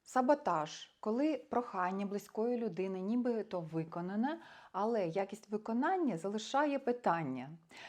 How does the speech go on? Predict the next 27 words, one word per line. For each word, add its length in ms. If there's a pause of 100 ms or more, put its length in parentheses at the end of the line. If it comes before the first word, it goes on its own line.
(120)
Коли 200
вони 280
або 280
виконані 480
з 40
запізненням, 920
або 200
в 60
недостатній 640
формі, 460
або 220
там 200
є 140
помилки, 720 (400)
ти 120
бачиш, 440
що 180
людина 480
могла 300
би 140
і 40
краще 400
постаратися. 840 (1080)
Е, 500
подвійні 340
послання. 800
Це 540